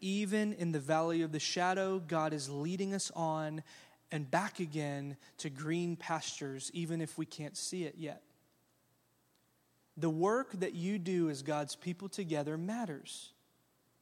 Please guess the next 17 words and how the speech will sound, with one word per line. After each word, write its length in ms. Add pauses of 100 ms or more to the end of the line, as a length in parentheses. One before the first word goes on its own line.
(400)
even 320
if 160
there's 280
eighty 260
people 440
of 100
us 140
here, 300 (1700)
even 340
if 160
there's 440 (200)
twenty-seven 680
families 760 (180)
every 260
third 360
Saturday, 640 (1160)
even 580